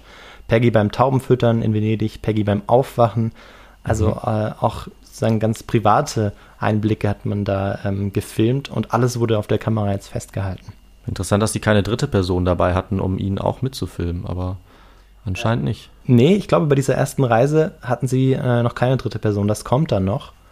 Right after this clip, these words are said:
Speaker 2: Mhm.
Speaker 1: Ähm, zumindest noch keine, die, ähm, das dann auch professionell führen konnte.
Speaker 2: Ja.
Speaker 1: Vielleicht hatten sie eine bei, ich bin mir nicht gra-, gerade nicht ganz sicher.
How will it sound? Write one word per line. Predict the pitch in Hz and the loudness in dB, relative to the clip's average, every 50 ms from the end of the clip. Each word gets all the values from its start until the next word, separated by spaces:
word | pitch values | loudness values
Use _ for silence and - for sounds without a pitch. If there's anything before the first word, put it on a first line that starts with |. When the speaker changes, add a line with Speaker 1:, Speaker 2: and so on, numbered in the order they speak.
| - | -4
Speaker 2:
Mhm. | - 95 92 92 90 104 127 | -2 0 0 0 0 -2 -2
Speaker 1:
Ähm, | 110 110 107 107 107 110 113 113 - | -2 0 0 0 0 0 0 -2 -4
zumindest | - - 117 123 135 143 135 - - - | -2 2 2 4 4 4 2 0 -4 -4
noch | 120 117 - | -4 -4 -2
keine, | - - 113 117 127 127 120 | 0 0 2 2 2 2 0
die, | 117 117 120 117 117 117 - - - | 0 -2 0 0 0 0 0 -2 -6
ähm, | 110 107 107 107 107 107 - _ _ - - - | -4 -4 -4 -4 -4 -6 -8 _ _ -14 -8 -8
das | - - - | -6 -2 -2
dann | 110 92 | -2 -2
auch | - - - | -2 -6 -6
professionell | - 120 117 - 113 104 - 107 104 101 101 101 98 98 - _ _ _ _ | -4 -4 -2 -2 -2 -4 -2 0 0 2 2 0 0 -2 -6 _ _ _ _
führen | - - - - 98 95 98 | -20 -12 -8 -6 -6 -6 -6
konnte. | - - 101 98 - 104 | -8 -10 -10 -6 -4 -2
Speaker 2:
Ja. | 101 95 - - - - _ - | -2 -2 -4 -8 -14 -20 _ -12
Speaker 1:
Vielleicht | - - 113 107 120 127 - | -4 0 2 2 2 2 2
hatten | 131 123 127 | 0 0 2
sie | 123 | 2
eine | 113 113 104 | 2 2 4
bei, | 104 - 113 | 2 2 2
ich | - - | 2 0
bin | 123 123 | 0 0
mir | 117 | 0
nicht | 120 117 - | 0 -2 -4
gra-, | - - - - - | -8 -16 -16 -14 -10
gerade | - 117 110 110 | -8 -6 -4 -4
nicht | 107 - - | -4 -4 -4
ganz | 110 107 - | -6 -6 -6
sicher. | 135 131 - 160 | -6 -6 -6 -6